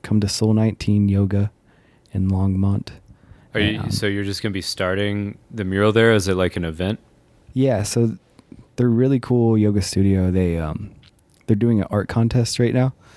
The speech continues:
Speaker 1: So people that attend the studio can submit pieces of artwork, and then whoever wins it gets, like, six months of free yoga.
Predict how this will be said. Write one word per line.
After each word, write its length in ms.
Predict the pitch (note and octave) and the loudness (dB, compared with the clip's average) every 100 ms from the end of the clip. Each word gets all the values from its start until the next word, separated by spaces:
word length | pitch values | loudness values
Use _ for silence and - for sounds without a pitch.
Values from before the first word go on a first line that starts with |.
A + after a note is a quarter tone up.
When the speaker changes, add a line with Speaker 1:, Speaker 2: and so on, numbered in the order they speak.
| - - - _ | -20 -20 -20 _
Speaker 1:
So 480 | - A2 G#2 G2 F#2+ | -4 0 2 2 0
people 320 | - G#2+ G#2+ G#2 | 0 -2 0 0
that 240 | F#2+ D#2 - | 0 -4 -8
attend 280 | A2 A#2 A2 | -2 0 0
the 60 | |
studio 600 | - A2+ G#2+ G#2+ G#2+ G#2+ G#2 | -2 -2 0 2 2 0 -2
can 200 | G#2 F#2+ | -4 -4
submit 440 | - F#2+ G2 - | 0 0 0 -2
pieces 300 | - G2 F#2+ | -4 -4 -2
of 60 | G2 | -4
artwork, 420 | E2 F#2+ G#2+ G2+ | -2 0 -2 -2
and 100 | G#2 | 0
then 80 | G2 | 0
whoever 260 | G#2 G#2+ G2 | 0 0 0
wins 280 | F#2+ G2 | 0 0
it 100 | G2+ | -2
gets, 320 | - F#2 - F2+ | -2 -6 -4 -4
like, 160 | D#2+ | -6
six 320 | - G2+ - | -4 -4 -2
months 260 | G2+ G2 - | 0 0 0
of 80 | F#2 | -6
free 220 | - G2+ | 0 2
yoga. 480 | G2+ F2 F2 F2+ | 4 2 0 -2